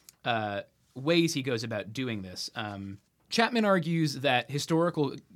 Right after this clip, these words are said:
games produce experiences. And if you believe in the definition of history, as Henry and I just kind of laid out, there's not much difference then, right? In producing a, like,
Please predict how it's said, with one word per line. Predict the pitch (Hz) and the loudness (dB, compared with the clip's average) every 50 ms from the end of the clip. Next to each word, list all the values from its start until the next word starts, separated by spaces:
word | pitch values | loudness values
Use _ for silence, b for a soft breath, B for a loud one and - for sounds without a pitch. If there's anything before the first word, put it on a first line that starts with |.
| 123 113 113 | -16 -10 -6
games | - 131 120 120 123 139 156 180 208 226 - - - - | -4 -2 -2 -2 -2 -2 -4 -4 -6 -8 -10 -12 -12 -6
produce | - 160 147 139 135 131 - | -4 -2 0 0 0 -2 -2
experiences. | 127 - - - - 135 127 113 101 87 82 78 - - - - - - - b b b b b b b | -4 -6 -6 -6 -4 -2 -2 -2 -2 -4 -6 -12 -14 -14 -14 -16 -16 -18 -18 b b b b b b b
And | - 147 127 120 117 113 113 - | 0 2 2 2 2 0 -2 -2
if | - 147 147 - | -2 -2 -2 0
you | 143 170 214 233 | 0 0 0 2
believe | 175 190 170 156 156 160 170 170 151 | 2 0 0 0 0 0 0 0 0
in | 147 139 | 0 -2
the | 131 | 0
definition | 120 120 120 120 - 113 110 117 113 - - 113 107 104 101 - - | 0 0 0 0 0 0 0 0 0 -2 -2 -2 -2 -2 -4 -4 -6
of | - 98 | -6 -6
history, | 98 - 127 - - - 170 180 180 151 | -4 -4 -4 -4 -4 -4 -4 0 2 2
as | 113 - | 0 0
Henry | - 117 113 113 113 110 | 0 -2 -2 -2 0 -2
and | 107 110 | -2 -2
I | 110 104 | -4 -4
just | 107 107 107 101 - | -6 -6 -8 -8 -6
kind | - 113 104 98 | -6 -6 -4 -4
of | 95 92 - - - - - | -6 -8 -12 -16 -20 -16 -12
laid | 110 98 98 98 98 95 | -8 -6 -6 -6 -6 -6
out, | 95 101 101 131 208 226 b b b b b b b b b b _ _ | -4 -2 0 0 0 -2 b b b b b b b b b b _ _
there's | - 156 151 160 165 151 131 | -12 -6 -2 0 0 0 2
not | 143 147 160 175 170 - | 2 2 4 4 2 2
much | 147 147 147 131 - 123 113 | 2 0 0 0 -2 -4 -4
difference | 139 131 - - 90 - - - | -4 -4 -4 -6 -12 -12 -12 -12
then, | - - - - | -12 -14 -12 -8
right? | - 92 113 135 - | -4 -2 -2 -2 -2
In | - 131 123 | -2 -4 -4
producing | - 135 127 127 135 127 - - 135 123 117 113 113 - | -2 -4 -2 -2 -2 -2 -2 -2 -2 -2 -2 -4 -2 0
a, | 117 117 | 0 0
like, | 113 107 101 98 - - | 0 0 -2 -4 -6 -8